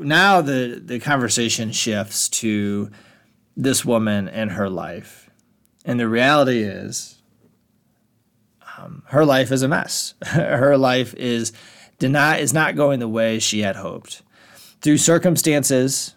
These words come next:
whether through, um, divorce or being widowed,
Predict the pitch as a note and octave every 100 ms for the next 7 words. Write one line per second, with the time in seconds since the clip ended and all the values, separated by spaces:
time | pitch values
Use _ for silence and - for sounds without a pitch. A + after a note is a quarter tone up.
0 | - C3 B2+ A#2+ A2+ A2 G#2+ G#2 G#2 A2+
1 | - _ - - - A2 A#2+ D3 C#3+ C3+
2 | - - A2 G2+ G2 F#2 C#3 A#2 A2+ C3
3 | E3+ C#3+ B2 A#2 B2